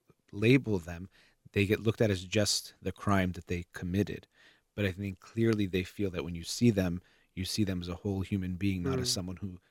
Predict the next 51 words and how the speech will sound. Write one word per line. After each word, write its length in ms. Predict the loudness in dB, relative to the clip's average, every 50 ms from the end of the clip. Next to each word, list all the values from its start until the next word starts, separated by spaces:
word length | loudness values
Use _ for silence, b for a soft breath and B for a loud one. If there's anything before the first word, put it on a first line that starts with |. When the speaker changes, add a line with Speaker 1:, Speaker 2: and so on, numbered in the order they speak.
| _ 0
Speaker 1:
committed 340 | 2 4 4 4 2 0 -2
some 180 | -4 -8 -8
crime 280 | -4 -2 0 0 0 -2
or 80 | -4 -10
made 280 | -12 -12 -12 -10 -8
some 240 | -8 -8 -8 -8 -12
mistake. 600 | -12 -10 -10 -8 -6 -4 -4 -4 -4 -6 -12 -20 _ _ -20
Speaker 2:
Exactly. 340 | -20 -20 -20 -20 -12 -4 -2
Speaker 1:
And 120 | 0 0
I 60 | 0
think 300 | 0 2 2 2 2 0 -2 _
that's 280 | 0 2 2 2 0 -2
going 200 | -2 0 2 4
back 160 | 4 2 2
to 100 | 0 -2
the 40 | -2
idea 180 | 0 0 -2 -4
of 80 | -6 _ -6
that 160 | -6 -4 -4
unconditional 720 | -4 -6 -6 -6 -6 -6 -6 -4 -4 -4 -4 -4 -6 -4
love 340 | -2 -2 -2 -2 -4 -6 b b b b b b b b b
that 140 | -12 -8 0
you 60 | 4
have. 200 | 6 6 8 6
And 180 | 4 2 0 -4 _ _
we 140 | 2 2 4
talked 280 | 6 6 4 4 4 0
before 260 | -4 0 2 2 2
the 80 | 2
show 240 | 0 0 2 4 4
that 200 | 4 4 2 2
we've 220 | 2 2 2 2 2
all 360 | 4 4 4 4 4 2 -2 b b b b b
made 200 | 2 4 4 4
mistakes. 460 | 4 2 0 0 0 -2 -2 -4 -4 -4
We've 120 | -2 0
all 160 | 2 2 4
Speaker 2:
Mm-hmm. 180 | 4 4 4 4
Speaker 1:
sinned, 340 | 4 4 2 2 -2 -6 -10 b b b b b b _
so 220 | -6 -4 -2 0 0
to 140 | 0 0
speak. 320 | 0 0 0 -2 -4 -6 -6
Speaker 2:
Exactly. 60 | -8
Speaker 1:
So 260 | -2 2 4 4 4 2 B B B B B B B
if 140 | -12 -10 -8
we're 80 | -8 -8
gonna 200 | -8 -8 -8 -8
judge 380 | -2 2 4 4 4 4 2 0
anyone 460 | 2 2 4 4 4 4 2 2 2
based 340 | 2 0 0 0 -2 -4 -6
on 220 | -6 -8 -8 -12